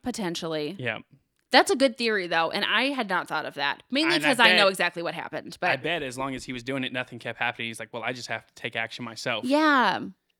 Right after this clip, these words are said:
Speaker 2: I bet he wanted it to look natural.
Speaker 1: Yes.
Speaker 2: I don't know.
Speaker 1: Yes. Agree. A hundred percent
Speaker 2: So
Speaker 1: agree. So the boys had noted that she had taken two pills every day for, like, their entire lives. She took 'em every morning,
Speaker 2: Mm-hmm.
Speaker 1: and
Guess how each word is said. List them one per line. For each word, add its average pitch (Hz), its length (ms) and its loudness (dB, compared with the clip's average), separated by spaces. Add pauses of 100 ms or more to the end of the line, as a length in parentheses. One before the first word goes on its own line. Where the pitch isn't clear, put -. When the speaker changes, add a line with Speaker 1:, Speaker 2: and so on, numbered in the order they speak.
(120)
Speaker 2:
I 139 60 -2
bet 190 160 4
he 175 60 6
wanted 170 220 0
it 135 80 -12
to 139 100 -14
look 139 160 -10
natural. 120 500 -6
Speaker 1:
Yes. 190 380 4
Speaker 2:
I 151 80 6
don't 143 100 4
know. 120 240 -2
Speaker 1:
Yes. 233 380 0
Agree. 233 440 0
A 196 60 0
hundred 262 220 0
percent 233 320 4
Speaker 2:
So - 20 0
Speaker 1:
agree. 180 420 -6 (360)
So 262 340 2
the 220 140 0
boys 311 340 -2
had 285 220 -4
noted 185 360 -2
that 170 160 -2
she 294 200 -2
had 320 100 -4
taken 240 540 -4
two 311 200 -4
pills 196 480 -4
every 208 280 -2
day 175 340 -4
for, 185 100 -6
like, 185 200 -4
their 208 180 4
entire 196 400 -4
lives. - 580 -8
She 196 120 -12
took 196 120 -10
'em 196 200 -10
every 196 340 0
morning, 185 540 -8 (140)
Speaker 2:
Mm-hmm. 117 360 -8
Speaker 1:
and 196 320 -2